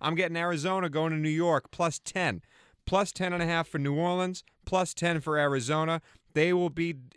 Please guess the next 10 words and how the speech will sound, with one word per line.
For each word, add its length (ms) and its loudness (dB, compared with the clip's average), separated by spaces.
uh, 60 -4
single-digit 760 -4
games. 460 0
I 80 0
don't 140 -2
think 160 -4
Chicago 420 -2
scores 340 -2
enough 260 -2
points. 340 -2